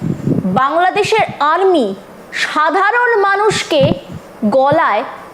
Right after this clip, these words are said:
বুট দিয়ে, মানে পা দিয়ে গলা টিপে ধরছেন, তাতে মানুষটা মারা যাচ্ছে। ভাবতে পারছেন একজন আর্মি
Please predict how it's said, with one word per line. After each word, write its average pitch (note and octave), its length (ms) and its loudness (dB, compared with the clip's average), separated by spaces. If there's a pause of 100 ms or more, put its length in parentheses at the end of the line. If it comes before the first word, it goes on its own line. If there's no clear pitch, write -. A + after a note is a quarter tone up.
(500)
বুট D#4+ 200 2 (160)
দিয়ে, B3 240 2
মানে A#3 120 0 (160)
পা A#3+ 140 2 (160)
দিয়ে A#3+ 200 2 (760)
গলা A#3 260 2
টিপে E4+ 260 0
ধরছেন, B3+ 340 -2 (340)
তাতে A#3 140 -2 (100)
মানুষটা C#4+ 300 -2 (100)
মারা D4 240 2
যাচ্ছে। D#4+ 200 -2 (100)
ভাবতে C4+ 280 -2
পারছেন F#4 300 0
একজন D#4+ 160 0 (220)
আর্মি F#4 280 2